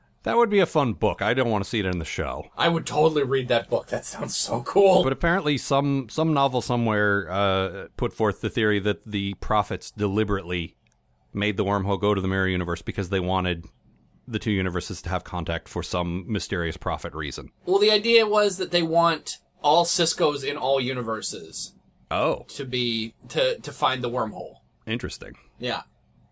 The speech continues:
Speaker 1: Eh, okay.
Speaker 2: So, you know, I don't know.
Speaker 1: Yeah.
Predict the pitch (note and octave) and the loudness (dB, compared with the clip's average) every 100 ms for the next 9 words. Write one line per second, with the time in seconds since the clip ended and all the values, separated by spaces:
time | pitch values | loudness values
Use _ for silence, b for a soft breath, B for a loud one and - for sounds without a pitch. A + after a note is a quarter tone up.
0 | _ _ _ - D3 D3 - _ C3 A#2 | _ _ _ -8 -4 -4 -4 _ -6 -4
1 | D#2 - _ _ _ _ - A#2 A2+ B2+ | -8 -10 _ _ _ _ -6 -6 -6 -10
2 | - D3 - - - _ - A2+ G#2 | -4 -2 -4 -12 -20 _ -6 -2 -2